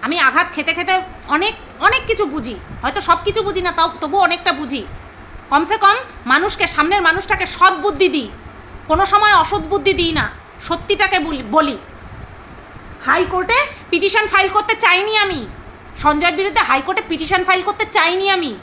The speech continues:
আমি, ও যেহেতু আমাকে নিয়ে খারাপ কথা বলেছিল, আমি রেগে গিয়ে বলেছিলাম যে আমিও, আহ, করব, আমিও করব, কিন্তু করিনি, কারণ কাউকে ষড়যন্ত্রের শিকার করা আমার নিয়তে নেই, আমার নেই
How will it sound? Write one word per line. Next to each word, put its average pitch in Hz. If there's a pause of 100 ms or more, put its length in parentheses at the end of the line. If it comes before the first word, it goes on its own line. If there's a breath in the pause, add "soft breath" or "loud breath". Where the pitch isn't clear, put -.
(420 loud breath)
আমি, 320
ও 330
যেহেতু 359
আমাকে 381
নিয়ে 392
খারাপ 349
কথা 359
বলেছিল, 349
আমি 392
রেগে 320
গিয়ে 392
বলেছিলাম 349 (240 loud breath)
যে 294
আমিও, 403
আহ, 294
করব, 311 (140)
আমিও 392
করব, 277 (560)
কিন্তু 339
করিনি, 349 (400)
কারণ 349
কাউকে 359 (640)
ষড়যন্ত্রের 359
শিকার 370
করা 370 (100)
আমার 320
নিয়তে 359
নেই, 330 (1080)
আমার 359
নেই 370